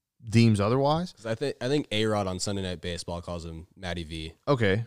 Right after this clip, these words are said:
Speaker 1: Well, well, this is a guy, like, I like this 'cause I, now it's, like, two more guys that we can aim to try to get on the podcast. We can try to get Darren Sutton. We can try to get Matt Vasgersian. And that'll be huge, I think,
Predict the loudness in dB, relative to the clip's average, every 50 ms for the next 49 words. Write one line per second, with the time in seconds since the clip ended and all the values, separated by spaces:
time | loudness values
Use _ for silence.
0 | -6 _ -2 0 0 2 2 2 6 6 6 6 4 2 0 4 6 8 8 8
1 | 8 6 4 4 6 6 6 6 6 2 0 0 0 -2 -2 0 0 0 0 -2
2 | -2 -2 2 4 4 2 2 2 -2 -2 -4 _ 4 4 6 6 6 4 4 4
3 | 4 4 6 4 4 4 2 2 0 0 -2 -2 -4 -2 0 2 2 4 2 2
4 | 0 -2 0 2 2 2 2 0 -2 -2 -4 -6 -10 -10 -10 -10 -16 -16 -14 -14
5 | -10 -8 -8 -4 0 2 2 4 4 2 2 4 4 4 4 4 4 2 0 0
6 | 0 -4 -4 -4 -6 -8 _ -4 -4 0 2 2 2 4 2 0 2 2 2 2
7 | 2 2 0 0 0 -2 -2 -2 -2 0 -2 -4 -4 -8 -18 -20 -20 -20 _ _
8 | _ _ 0 2 4 4 6 4 4 2 2 -2 -4 -12 -8 -2 2 2 4 4
9 | 2 0 -2 -2 -2 -2 -2 0 0 0 0 -2 -2 -6 -12 -12